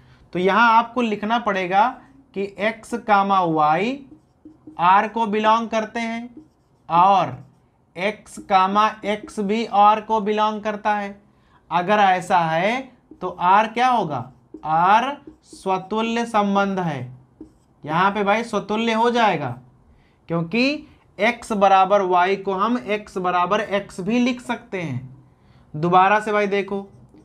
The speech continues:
अगर लिखा हुआ है यदि एक्स बराबर वाई, तो क्या इसे आप वाई बराबर एक्स लिख सकते हो? तो हम भाई लिख सकते हैं, बराबर में ऐसा हो सकता है। तो यहाँ पे लिखोगे कि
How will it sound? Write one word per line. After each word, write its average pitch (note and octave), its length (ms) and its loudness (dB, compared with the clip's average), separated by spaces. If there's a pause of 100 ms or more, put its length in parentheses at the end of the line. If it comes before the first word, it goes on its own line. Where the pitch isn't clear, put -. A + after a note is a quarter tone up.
(440)
अगर F3 300 2
लिखा G#3 360 0
हुआ F3 340 4
है F#3 260 0
यदि G3+ 340 0 (140)
एक्स G#3+ 320 -4
बराबर F#3 420 2
वाई, F3 480 0 (580)
तो G#3 120 0
क्या A3 340 4
इसे G#3 260 -2
आप A3+ 300 4
वाई F3+ 400 0
बराबर G#3 400 2
एक्स A#3 240 -6
लिख A#3+ 220 -4
सकते C4+ 340 -8
हो? E3+ 160 -6 (540)
तो D#3 80 -8
हम D#3 200 0
भाई E3+ 120 4
लिख A3 220 0
सकते B3+ 300 -4
हैं, C#4 220 -4 (340)
बराबर F3 480 2
में G3+ 120 -2
ऐसा E3+ 280 -2
हो F#3+ 200 0
सकता B3 380 0
है। B3 160 -6 (560)
तो F3+ 40 -4
यहाँ F#3+ 300 0
पे G#3 120 -2
लिखोगे G#3 520 0 (420)
कि G3 120 -12